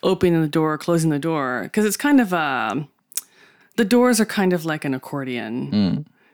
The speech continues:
Speaker 1: So it's, for little children, it's kind of fun to open it, close it, open it, close it, open it,
Speaker 2: Ah.
Speaker 1: close it, to see how it works. I vaguely have a memory of doing that. I must have been really small, though, because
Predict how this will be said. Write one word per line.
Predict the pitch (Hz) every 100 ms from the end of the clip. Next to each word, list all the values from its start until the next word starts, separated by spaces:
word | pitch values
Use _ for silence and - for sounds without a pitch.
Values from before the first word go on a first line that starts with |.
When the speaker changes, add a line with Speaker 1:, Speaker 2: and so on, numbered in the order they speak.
| -
Speaker 1:
So | - 156 147 139 120 - _ _ - -
it's, | 98 - - -
for | 190
little | 202 190 175
children, | - 156 151 143
it's | 143
kind | - 156
of | -
fun | 151 139 139 139
to | - 165
open | 156 151 139
it, | 127
close | - 135 131
it, | 135
open | 143 139 98
it, |
close | 101 101 101 95
it, |
open | 85 80
it, | -
Speaker 2:
Ah. |
Speaker 1:
close | 143 139 - -
it, | -
to |
see | - 185 165 165
how | 156 151
it | -
works. | - 92 - - - - -
I | 196
vaguely | 170 170 214 196 196
have | 175 156
a |
memory | 151 151 147 143
of | 143
doing | 147 135 135
that. | 135 -
I |
must | 170 185 190
have | 160
been | 143
really | 139 135
small, | - - -
though, | - - - _ _
because | 190 - 247 170